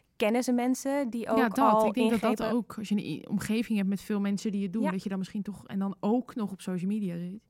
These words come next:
Speaker 1: Ja, precies. En sociale media, ja, daar zit natuurlijk ook nog verschil in, hè? Want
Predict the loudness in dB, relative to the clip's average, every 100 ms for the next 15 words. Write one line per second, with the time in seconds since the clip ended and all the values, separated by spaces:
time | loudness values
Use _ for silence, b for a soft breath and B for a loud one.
0 | -2 2 2 0 -4 -4 -4 B B 2
1 | 2 2 0 2 2 2 2 2 0 -2
2 | -6 -4 -4 -2 0 -2 -6 -4 -4 -4
3 | -6 -4 -4 -2 0 0